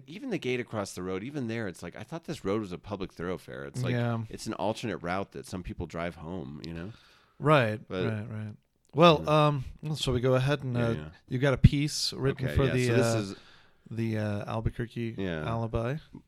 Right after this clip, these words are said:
Speaker 1: Much like the last one I read, I'm, like, not quite sure what I'm gonna encounter here.
Speaker 2: <laughs>
Speaker 1: Like, <laughs> I'm like, it has been a while since I looked at this.
Speaker 2: These are all written by different versions of Mike
Speaker 1: Yeah.
Speaker 2: that came from the distant past,
Speaker 1: That's
Speaker 2: you
Speaker 1: how
Speaker 2: know?
Speaker 1: we all are. We're all like
Speaker 2: Yeah,
Speaker 1: Bob Dylan and I'm
Speaker 2: totally.
Speaker 1: not there. Just all these different characters in one.
Speaker 2: Yes.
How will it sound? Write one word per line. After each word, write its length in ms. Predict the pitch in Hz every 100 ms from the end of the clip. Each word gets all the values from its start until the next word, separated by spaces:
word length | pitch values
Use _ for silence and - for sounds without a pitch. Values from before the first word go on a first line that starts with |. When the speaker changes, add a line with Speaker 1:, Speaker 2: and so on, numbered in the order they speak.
| -
Speaker 1:
Much 320 | 92 107 -
like 120 | 104
the 80 | 95
last 280 | 90 104 -
one 100 | 95
I 60 | 85
read, 240 | 82 82
I'm, 160 | 82 92
like, 200 | 82 -
not 160 | 80
quite 160 | - 82
sure 180 | - 85
what 100 | 87
I'm 160 | 90
gonna 180 | 90 92
encounter 420 | 92 98 113 175
here. 260 | 679 719 807 -
Speaker 2:
<laughs> 40 | - -
Speaker 1:
Like, 180 | 98
<laughs> 760 | - - - - - - 147 -
I'm 140 | 135 -
like, 320 | 123 110 - - - 82
it 100 | 90 98
has 120 | 90
been 140 | 92
a 40 | 90
while 200 | 87 95
since 160 | -
I 40 | -
looked 180 | -
at 40 | 78
this. 100 | 80
Speaker 2:
These 180 | 190 190
are 100 | 196
all 200 | 185 170
written 240 | 180 156
by 120 | 147
different 360 | 143 175 165 139
versions 440 | 135 143 139 131
of 160 | 123 113
Mike 280 | 117 123 104
Speaker 1:
Yeah. 240 | 104 101
Speaker 2:
that 80 | 85
came 120 | 123
from 200 | 120 117
the 80 | 113
distant 400 | 117 - 117 110
past, 460 | 113 113 113 104 -
Speaker 1:
That's 100 | 113
Speaker 2:
you 40 |
Speaker 1:
how 60 | 120
Speaker 2:
know? 40 | 101
Speaker 1:
we 120 | 82
all 240 | 78 78
are. 180 | 73 76
We're 140 | 82
all 160 | 82 78
like 180 | 76 76 131
Speaker 2:
Yeah, 180 | 120 107
Speaker 1:
Bob 100 | 76
Dylan 20 |
and 100 | 76 73 73
I'm 40 |
Speaker 2:
totally. 180 | 71 78
Speaker 1:
not 220 | 76 73
there. 320 | 73 71 71 71
Just 360 | 71 - -
all 120 | - 73
these 160 | 80
different 320 | - 78 78
characters 520 | - 76 78 78 76 -
in 160 | 85 82
one. 220 | 82 82
Speaker 2:
Yes. 580 | 135 120 117 110 - -